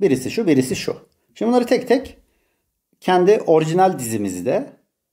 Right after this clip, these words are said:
serimizde şurada yerine koyacağız. Diyeceğiz ki, e, for, hatta bunları şöyle şey yapalım, e, şöyle başlıklar halinde yazalım.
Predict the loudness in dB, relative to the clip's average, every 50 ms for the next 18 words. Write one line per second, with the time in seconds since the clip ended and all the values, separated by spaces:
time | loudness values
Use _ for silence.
0 | _ _ _ _ _ _ _ _ _ _ -16 -10 -8 -2 -2 0 0 0 -2 -2
1 | -4 -4 -4 -4 -4 -2 -2 0 2 4 4 4 4 4 2 0 -2 -4 -6 -12
2 | -12 -12 -14 -18 -20 -20 -20 _ _ -8 -6 -6 -4 -6 -6 -4 -4 -4 -4 -4
3 | -6 -16 -20 _ _ _ _ _ _ _ _ _ _ _ _ _ _ _ _ _
4 | -10 -6 -4 -4 -2 -2 -2 -4 -4 -4 -2 0 2 2 2 2 -2 -6 -16 -18
5 | -20 _ _ _ _ _ _ _ _ _ _ _ _ _ _ _ -16 -14 -4 0
6 | 2 2 2 2 0 0 0 -2 -4 -8 -8 -4 -2 0 2 2 0 -2 -4 -10
7 | -4 -4 -4 -4 -4 -6 -8 -10 -10 -12 -12 -12 -10 -8 -8 -8 -8 -8 -8 -8
8 | -8 -8 -8 -10 -10 -10 -8 -4 -2 0 0 0 2 2 0 0 0 -8 -8 -2
9 | 0 2 2 2 0 -2 -4 -8 -8 -6 -6 -4 -4 -6 -8 -10 -18